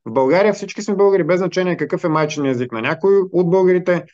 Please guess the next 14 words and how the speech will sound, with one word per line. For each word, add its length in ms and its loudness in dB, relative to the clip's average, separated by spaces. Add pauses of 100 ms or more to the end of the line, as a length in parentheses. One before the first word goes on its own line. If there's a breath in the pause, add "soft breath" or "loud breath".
(160)
и 60 0
без 120 2
значение 400 -2
каква 320 0
е 40 4
религията 440 2
на 100 -2
някой 300 -2
от 80 -4
българите. 360 0 (260 loud breath)
Всички 500 0
ние 200 4
сме 160 -2
българи. 380 0